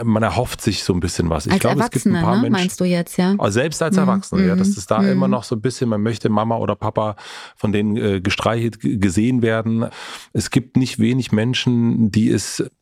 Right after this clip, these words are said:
Speaker 1: ja, die sozusagen so viel auch machen, um, um genau die Erwartungen der, äh, Eltern irgendwie,
Speaker 2: Der
Speaker 1: äh,
Speaker 2: Umwelt,
Speaker 1: zu
Speaker 2: ja.
Speaker 1: erfüllen. Und das,
Speaker 2: Ja.
Speaker 1: mhm.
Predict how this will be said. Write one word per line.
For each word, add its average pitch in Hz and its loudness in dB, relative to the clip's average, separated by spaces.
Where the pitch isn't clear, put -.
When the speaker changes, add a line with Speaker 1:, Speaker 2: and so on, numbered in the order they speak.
Speaker 1:
ja, 117 2
die 101 0
sozusagen 107 0
so 113 -2
viel 127 -2
auch 104 -2
machen, 110 -2
um, 135 -2
um 113 0
genau 110 0
die 120 2
Erwartungen 117 -2
der, 110 0
äh, 107 -4
Eltern 123 0
irgendwie, 85 0
Speaker 2:
Der 175 0
Speaker 1:
äh, - 2
Speaker 2:
Umwelt, 180 2
Speaker 1:
zu - 0
Speaker 2:
ja. - 2
Speaker 1:
erfüllen. 190 0
Und 92 0
das, - -2
Speaker 2:
Ja. 101 2
Speaker 1:
mhm. 104 0